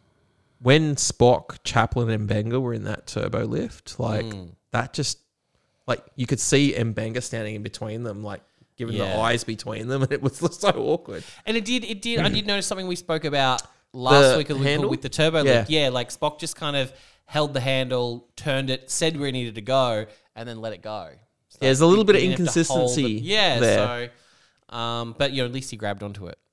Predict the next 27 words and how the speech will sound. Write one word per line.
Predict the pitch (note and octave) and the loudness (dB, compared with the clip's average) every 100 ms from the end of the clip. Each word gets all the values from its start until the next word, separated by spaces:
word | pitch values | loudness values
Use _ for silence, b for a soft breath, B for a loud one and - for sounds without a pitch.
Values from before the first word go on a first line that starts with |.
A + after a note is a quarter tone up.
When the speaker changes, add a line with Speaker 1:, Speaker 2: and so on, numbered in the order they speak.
| _ | _
Speaker 1:
Yeah, | A3 A2+ | -2 0
exactly. | B2 A#2 G#2+ - B2+ | -2 -4 -4 -4 -6
Speaker 2:
So | B2+ G2+ G2 G2 - B B _ - | -4 -4 -2 -4 -8 B B _ -6
something | - G4 A4 | -4 -2 -2
it | A4 | -2
did, | D4+ - | -4 -2
and | G#3 | -6
this | A3+ | -6
is | - - | -8 -10
completely | G#3 G#3 F3 F3 | -8 -6 -4 -2
out | C#3+ D3 | -2 -2
of | C#3+ | -4
the | B2+ | -6
blue, | B2 A#2+ A#2+ A#2 | -4 -2 -4 -6
just | - B2+ - | -10 -16 -14
in | C3 | -12
terms | A#2+ A#2 A2+ A2+ | -8 -6 -6 -8
of | G#2+ | -10
it | G#2+ | -8
doesn't | A2+ A#2 A2 _ _ _ _ _ _ _ | -8 -8 -14 _ _ _ _ _ _ _
affect | B2 - C#3 - | -8 0 0 0
anything, | C3+ A#2 A#2 | -4 -4 -6
but | A2+ | -6
it's | - | -6
something | F#3+ G#3 | -8 -6
I | G3 | -6
only | F3+ E3+ | -6 -10